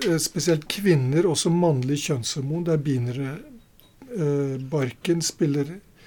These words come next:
en viktig rolle for å lage mannlig kjønnshormon, og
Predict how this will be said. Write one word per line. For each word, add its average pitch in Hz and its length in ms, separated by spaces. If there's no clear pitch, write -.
en 180 120
viktig 175 400
rolle 135 320
for 147 260
å 156 240
lage 156 340
mannlig 147 440
kjønnshormon, 135 640
og 147 200